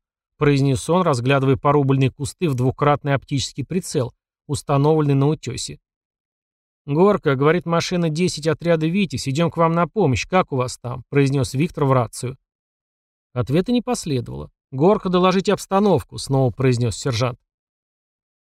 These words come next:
«Машина десять на связи, Горка», — наконец прорвался незнакомый голос сквозь треск помех. «У нас трое холодных и двое тяжелых, уничтожены Нива, обстрел усиливается, дорожники подтащили крупнокалиберные пулеметы.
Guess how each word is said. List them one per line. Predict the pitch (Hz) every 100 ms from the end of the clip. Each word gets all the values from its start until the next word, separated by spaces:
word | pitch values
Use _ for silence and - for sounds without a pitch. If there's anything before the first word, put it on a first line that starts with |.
| _ 143
«Машина | 160 180 214 208
десять | 208 220 185 180
на | 180
связи, | 190 190 175
Горка», — | 185 208 147 -
наконец | 127 131 143 131
прорвался | - 139 135 160 -
незнакомый | 139 123 131 127 160 147 127
голос | 131 156 156
сквозь | - 127 131 -
треск | 127 127 - -
помех. | 139 135 - _ _ _ _ _ _ _ -
«У | 147
нас | 185 180
трое | 208 208
холодных | - 202 208 226 196 -
и |
двое | 165 185 196
тяжелых, | 185 196 190 214 135 -
уничтожены | 147 160 - 185 156 175
Нива, | 202 240 139
обстрел | 127 - 180 180
усиливается, | 175 - 226 180 127 135
дорожники | 131 151 185 170 165
подтащили | 156 143 156 - 196 175
крупнокалиберные | - 156 147 160 165 165 170 170
пулеметы. | - 175 156 131 - 123